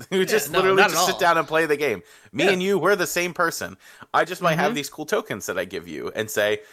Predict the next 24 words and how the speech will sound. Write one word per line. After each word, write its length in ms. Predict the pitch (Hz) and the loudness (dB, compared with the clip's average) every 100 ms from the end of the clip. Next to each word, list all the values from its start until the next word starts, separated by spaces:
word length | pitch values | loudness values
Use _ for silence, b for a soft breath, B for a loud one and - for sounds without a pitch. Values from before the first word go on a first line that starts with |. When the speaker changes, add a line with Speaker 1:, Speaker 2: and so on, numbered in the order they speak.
| B B | B B
Speaker 1:
"Hey, 280 | 233 196 107 - | 0 0 -2 -8
if 140 | 151 | -10
you 60 | 170 | -6
wanna 160 | 175 | -4
check 240 | 175 175 175 | -4 -6 0
it 40 | |
out, 140 | 175 170 | 0 0
that's 180 | 175 - | -2 2
fine. 260 | 208 120 | 2 0
If 100 | 120 165 | -4 -2
you 60 | |
don't, 240 | 156 175 - | 0 0 0
that's 200 | 180 - | -2 0
fine 200 | 185 196 | 0 0
either. 200 | 202 131 | -2 -4
But 80 | 123 | -4
you 100 | 139 | -8
can 140 | 151 | -8
use 200 | 147 160 | -6 -6
this 160 | 160 156 | -8 -6
as 120 | 135 | -4
your 120 | 135 | -4
food 240 | - 160 196 | -4 -8 -6
token, 440 | 101 87 92 113 | -6 -4 -6 -8